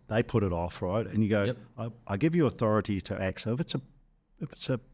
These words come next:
Speaker 1: people issue, a people performance issue, give you authority to act. Let's not worry about the consequences. You know, let's not worry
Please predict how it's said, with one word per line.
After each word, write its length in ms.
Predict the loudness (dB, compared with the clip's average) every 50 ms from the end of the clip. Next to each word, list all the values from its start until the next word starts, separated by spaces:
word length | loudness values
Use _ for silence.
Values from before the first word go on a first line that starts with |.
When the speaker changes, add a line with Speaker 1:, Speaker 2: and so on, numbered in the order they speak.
| -20 -2
Speaker 1:
people 400 | 2 2 2 4 2 -2 -4 -2 -4
issue, 280 | -6 -6 -2 0 0 0
a 40 | 2
people 280 | 2 0 0 0 0
performance 540 | 0 -2 -4 0 2 4 4 4 4 2 -2
issue, 340 | -2 -2 -2 0 0 0 0 -4 -8 -18 _ _ _ _ _ _ _ _
give 160 | 0 2 2 4
you 140 | 4 4
authority 500 | 4 4 2 2 2 2 2 2 0 -2 -4
to 140 | -4 -8 -6 -4 -4
act. 380 | -4 -4 -6 -10 -16 -20 -20 -20 _ _ _ -4
Let's 200 | -2 -2 0 0
not 280 | 0 0 0 -2 -6
worry 580 | -8 -4 2 4 6 8 8 8 6 6 4 2 0
about 360 | -2 0 2 4 2 2 2
the 80 | -2
consequences. 920 | -4 0 2 2 2 2 0 0 2 4 4 4 4 2 2 0 0 2 2
You 60 | 2
know, 80 | 4 4
let's 180 | 4 2 0 -2
not 140 | -2 -2
worry 580 | 0 2 4 4 4 4 4 2 2 0 -2